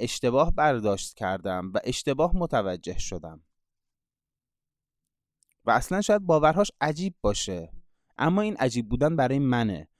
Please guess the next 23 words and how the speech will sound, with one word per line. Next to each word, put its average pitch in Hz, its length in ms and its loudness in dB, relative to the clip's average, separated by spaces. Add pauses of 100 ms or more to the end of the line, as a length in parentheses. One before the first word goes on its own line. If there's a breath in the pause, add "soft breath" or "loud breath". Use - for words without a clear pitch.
(200)
باید 147 240 -2
بفهمم 110 540 -2
که 90 320 -10 (300)
چرا 220 300 4
این 107 200 -2
فرد 101 400 -2
به - 80 -6
این 117 140 -2
موضوع 104 320 0
فکر - 360 -4
می‌کنه، 92 380 -8
چرا 190 240 0
به 139 80 -2
این 107 220 -8
نتیجه 98 380 -10
رسیده 90 420 -12
و 107 100 -2
چرا 117 460 0 (380)
نحوه 117 420 -4
تفکرش 117 640 -6
به 101 80 -4
این 104 140 -6
صورته. - 580 -12